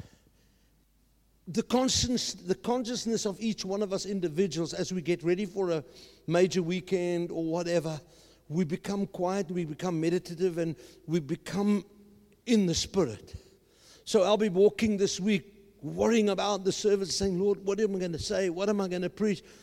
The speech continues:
Gets to Pick n Pay, and she gets out the car, and there's an older lady walking. She looks like she's had a stroke and her husband's carrying her. It's, like, very slow, very painful. And the Spirit says, "Pray for her."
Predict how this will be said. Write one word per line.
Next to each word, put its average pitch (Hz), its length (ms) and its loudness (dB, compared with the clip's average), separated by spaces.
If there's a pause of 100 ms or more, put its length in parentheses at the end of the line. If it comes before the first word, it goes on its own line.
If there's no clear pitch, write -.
(240)
Gets 208 260 6
to 147 120 -4
Pick 208 240 -2
n 185 120 0
Pay, 196 360 0
and 170 120 -2
she - 140 -6
gets 196 300 2
out 208 160 -4
the 185 80 -4
car, 190 340 -4 (460)
and 180 160 -2
there's 254 520 2 (300)
an 190 240 -6 (100)
older 220 460 0
lady 196 480 0
walking. 180 640 0 (1200)
She - 180 -14
looks 180 240 -4
like 190 120 0
she's 180 240 -6
had 165 200 -4
a 151 40 -6
stroke 180 460 -4
and 180 100 -4
her 160 60 -6
husband's 160 460 -8
carrying 180 280 -6
her. 170 60 -4
It's, 165 340 -8
like, 180 120 -8
very 196 560 2
slow, 196 540 -6
very 175 380 -6
painful. 175 800 -8 (640)
And 160 120 -4
the 147 60 -4
Spirit 190 260 -6
says, - 340 -6
"Pray 175 220 -6
for 123 200 -12
her." 104 140 -18